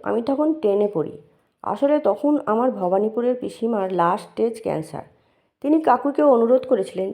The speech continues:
যদি বিয়েটা দেখে যেতে পারেন। তার কথা ভেবেই, তাছাড়া পিয়ন হওয়া থেকে বাঁচতেও বিয়েটা তাড়াতাড়ি দিয়েছিলেন কাকু।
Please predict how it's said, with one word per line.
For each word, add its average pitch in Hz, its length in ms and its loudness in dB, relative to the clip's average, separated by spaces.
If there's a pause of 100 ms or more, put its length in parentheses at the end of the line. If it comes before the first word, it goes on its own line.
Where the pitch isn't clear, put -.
যদি 226 220 0
বিয়েটা 214 400 0
দেখে 196 260 -2
যেতে 190 220 -4
পারেন। 185 340 -6 (880)
তার 175 300 -4
কথা 240 220 4
ভেবেই, 277 500 2 (500)
তাছাড়া 247 360 0
পিয়ন 226 400 2
হওয়া 262 240 2
থেকে 285 220 0
বাঁচতেও 233 540 2
বিয়েটা 196 360 0
তাড়াতাড়ি 185 520 2
দিয়েছিলেন 175 480 -6
কাকু। - 280 -14